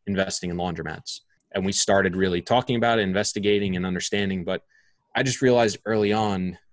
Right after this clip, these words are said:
it was just a, it was just a, a weird business. And there was a lot of peculiarities and, you know, things you really have to understand.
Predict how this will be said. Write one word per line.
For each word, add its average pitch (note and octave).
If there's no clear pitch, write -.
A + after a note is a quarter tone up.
it G2+
was G2
just -
a, F#2+
it G#2
was G#2
just G2
a, G2
a G2+
weird G2+
business. A2
And G2+
there F#2+
was F#2
a F#2
lot F#2+
of F#2
peculiarities G2+
and, F2+
you E2+
know, E2
things G2+
you F#2+
really F#2+
have F#2+
to -
understand. G2